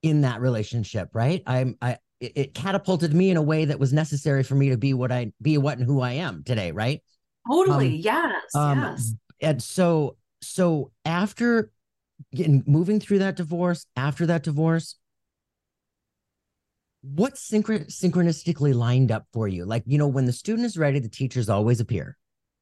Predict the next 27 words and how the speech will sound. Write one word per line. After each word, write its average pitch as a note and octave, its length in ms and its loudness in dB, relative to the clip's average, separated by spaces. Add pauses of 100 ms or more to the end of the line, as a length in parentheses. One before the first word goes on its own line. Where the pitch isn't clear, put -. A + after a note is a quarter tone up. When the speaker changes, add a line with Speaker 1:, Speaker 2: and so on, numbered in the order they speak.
(140)
Speaker 2:
Yeah. D3 240 2
Speaker 1:
And D3 300 -2 (120)
whether F#3 320 0
we're G#3 140 2
searching C4 480 0
or F3 100 4
not, D3+ 340 -2
you D#3+ 140 0
know, D3+ 160 2
suddenly F#3+ 540 -2
th-, D3 160 -8
someone's D#3+ 360 0
right D#3 180 -2
in D3+ 80 2
front E3+ 200 -2
of - 80 -6
us. - 200 -8
So, F#3+ 240 -2 (400)
so - 140 -2
what, G#3+ 220 4
Speaker 2:
Yeah. G#3 220 -2
Speaker 1:
what A3 160 -2
was C4 160 2
your B3 180 2
early F#3 300 4
development B2 600 0
like? D#2+ 300 -14